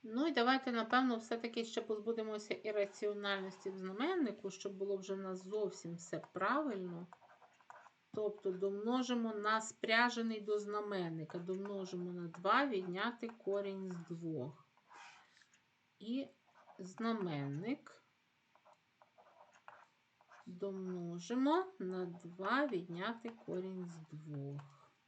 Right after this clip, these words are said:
Так, у чисельнику у нас буде корінь,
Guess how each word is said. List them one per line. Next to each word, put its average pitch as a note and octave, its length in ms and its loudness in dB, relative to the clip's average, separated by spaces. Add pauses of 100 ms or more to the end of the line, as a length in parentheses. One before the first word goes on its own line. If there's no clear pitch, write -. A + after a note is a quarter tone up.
(1600)
Так, D#3 480 -8
у F#3 160 -14
чисельнику F3 960 -4
у E3+ 40 -6
нас E3 340 -8
буде E3+ 580 -8 (160)
корінь, D#3+ 680 0